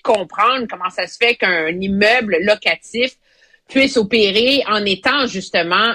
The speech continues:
euh, euh, non conforme. Et ça, je pense que c'est l'enquête qui va nous le, nous, nous donner les, les réponses à ça. Mais c'est sûr que parce que des gens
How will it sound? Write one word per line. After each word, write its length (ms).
euh, 420
euh, 160
non 240
conforme. 540
Et 60
ça, 120
je 80
pense 240
que 100
c'est 120
l'enquête 560
qui 100
va 220
nous 220
le, 580
nous, 480
nous 200
donner 280
les, 160
les 160
réponses 480
à 80
ça. 320
Mais 180
c'est 240
sûr 340
que 100
parce 260
que 160
des 200
gens 120